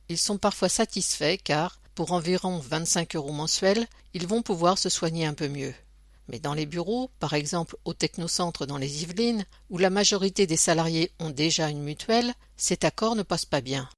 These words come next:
Ils bénéficient d'une mutuelle avec de meilleurs remboursements,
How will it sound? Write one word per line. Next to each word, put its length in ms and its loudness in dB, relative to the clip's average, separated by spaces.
Ils 120 -4
bénéficient 640 2
d'une 220 -2
mutuelle 640 2
avec 240 0
de 100 0
meilleurs 460 0
remboursements, 680 -4